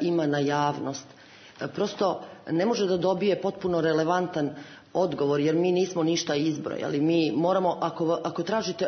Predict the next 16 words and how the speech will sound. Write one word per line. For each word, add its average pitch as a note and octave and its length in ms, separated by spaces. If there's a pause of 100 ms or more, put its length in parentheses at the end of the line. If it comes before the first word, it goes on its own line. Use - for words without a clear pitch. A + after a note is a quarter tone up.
(120)
od D#3 260
nas F#3 220 (540)
potpuno G3+ 400
precizno E3+ 580
pitanje, D#3+ 500
ja D3 140
ću D#3+ 180
vam D3+ 180
kao, D3+ 420 (320)
e, D3+ 160
stručnjak E3+ 560
koji D#3 200
se D#3 160
bavi E3+ 260
naukom D3+ 520 (340)
potpuno F3+ 500